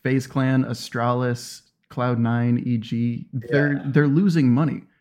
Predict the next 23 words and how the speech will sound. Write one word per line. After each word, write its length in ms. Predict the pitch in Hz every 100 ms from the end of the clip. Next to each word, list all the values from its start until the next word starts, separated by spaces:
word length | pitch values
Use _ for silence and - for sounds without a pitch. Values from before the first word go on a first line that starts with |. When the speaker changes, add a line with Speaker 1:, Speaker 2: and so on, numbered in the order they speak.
| _
Speaker 1:
but 160 | 139 139
it's 140 | 143 143
Speaker 2:
They're 60 |
all 100 | 185
Speaker 1:
not 160 | 190 -
Speaker 2:
burning 220 | 127 127
through 120 | 123 113
money, 260 | 104 - 113
yeah. 180 | 104 107 -
Speaker 1:
But 220 | 135 190
it's, 280 | 185 - - 82
but 400 | 82 - 147 170
at 120 | 151
the 80 | 139
same 280 | 190 180
time, 240 | 156 214 151
they're 120 | 170
all 80 | 160
still 240 | - 143
functioning. 840 | - _ 170 180 - - - - _ _ _ _ _ _ _
Speaker 2:
Mm-hmm. 200 | 135 143 170 _ _ -
Speaker 1:
You 160 | 147 165
know, 400 | 123 139 190